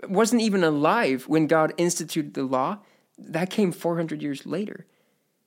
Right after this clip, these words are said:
But Abraham is called the man of faith, not because he was a, a, a perfect man. He was, he was far from it. But he was a man who heard God's promises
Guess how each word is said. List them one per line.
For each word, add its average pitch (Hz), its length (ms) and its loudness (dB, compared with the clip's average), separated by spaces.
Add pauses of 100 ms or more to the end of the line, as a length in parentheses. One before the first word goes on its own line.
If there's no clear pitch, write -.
(300)
But - 240 2 (140)
Abraham 233 480 6
is 170 80 0
called 180 540 0 (320)
the 165 180 4
man 202 540 4
of 170 420 2
faith, - 720 0 (720)
not 202 240 6
because 208 360 2
he 196 100 4
was 165 180 2
a, 120 400 0
a, 143 40 -2
a - 20 0
perfect - 720 -4 (280)
man. 147 340 -2
He 143 120 -10
was, 127 220 -8 (340)
he - 100 -10
was - 120 -6
far 147 200 2
from 151 300 0
it. 92 140 -6 (500)
But 165 120 2
he 175 120 4
was 254 260 6
a 202 60 4
man 131 420 -2 (540)
who 185 240 2
heard 226 640 2
God's 185 400 4
promises 143 920 -2